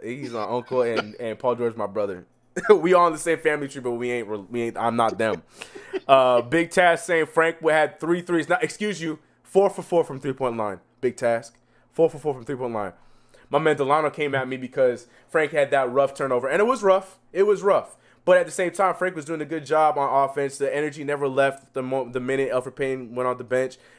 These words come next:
Frankie came back in, and the game was good. And my man have, went four for four from three. Delano, I don't wanna hear it. Frank was shooting. Shoot or shoot. Go ahead. C K got braids? No, C K cut his hair. You gonna see it tomorrow.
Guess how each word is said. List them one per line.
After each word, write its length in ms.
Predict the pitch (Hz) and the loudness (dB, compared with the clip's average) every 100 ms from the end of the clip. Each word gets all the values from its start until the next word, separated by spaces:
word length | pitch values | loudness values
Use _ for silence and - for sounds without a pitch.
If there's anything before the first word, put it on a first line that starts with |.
| _ | _
Frankie 260 | 139 139 | -4 -4
came 220 | 131 135 127 | -6 -6 2
back 280 | 127 123 | 2 2
in, 260 | 135 131 127 | -2 -2 -4
and 200 | 117 117 | -6 -6
the 60 | 113 | -6
game 240 | 123 127 | -4 -4
was 140 | 117 | -4
good. 340 | 123 135 135 135 _ _ _ | 0 2 2 -2 _ _ _
And 140 | 120 127 | -6 -4
my 80 | |
man 200 | 135 131 | 0 0
have, 180 | 127 120 | 0 -2
went 160 | 123 117 | -4 -4
four 160 | 131 | -4
for 60 | 127 | -6
four 100 | 131 123 | -6 -8
from 100 | 113 | -8
three. 300 | 143 123 92 _ _ _ _ _ | -8 -8 -10 _ _ _ _ _
Delano, 280 | 120 120 127 | -2 0 2
I 80 | 123 | 2
don't 100 | 143 | 0
wanna 140 | 139 | 0
hear 160 | 139 143 | 0 0
it. 140 | 98 _ _ _ _ | -2 _ _ _ _
Frank 240 | _ 120 120 | _ -12 -12
was 80 | 127 | -12
shooting. 380 | 143 135 98 - _ _ _ | -12 -10 -12 -18 _ _ _
Shoot 220 | _ 123 120 | _ -10 -10
or 40 | |
shoot. 300 | 117 135 117 - _ | -8 -6 -8 -10 _
Go 120 | 117 | -4
ahead. 260 | 127 117 - _ _ _ | -2 -2 -2 _ _ _
C 180 | - 131 | -6 0
K 140 | 135 | 4
got 180 | 127 110 | 4 4
braids? 340 | 120 131 127 | 4 2 0
No, 200 | 120 110 | -2 -4
C 140 | - 117 | -6 -10
K 120 | 113 | -8
cut 180 | - 107 | -6 -8
his 120 | 90 | -8
hair. 160 | 113 95 | -10 -10
You 80 | |
gonna 140 | 107 107 | -12 -14
see 140 | - | -14
it 60 | 98 | -16
tomorrow. 360 | 90 82 82 | -14 -14 -14